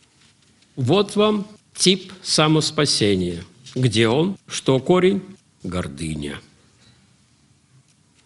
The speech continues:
И, наконец, последний тип — это,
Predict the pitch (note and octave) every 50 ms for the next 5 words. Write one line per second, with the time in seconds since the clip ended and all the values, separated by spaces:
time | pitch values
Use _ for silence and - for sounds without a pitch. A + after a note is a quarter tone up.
0 | _ _ _ - - - - - - F3+ E3+ F3+ F3 F3 E3+ E3 - - - D3+
1 | C#3+ - - G#3+ G#3+ E3+ D3 C3+ B2 A#2+ - - G#3+ G3+ - - - - - -
2 | - - - - - _ _ _ _ _ _ _ _ _ - C#3+ A#2+ A2+ - A2+
3 | A2 G#2 -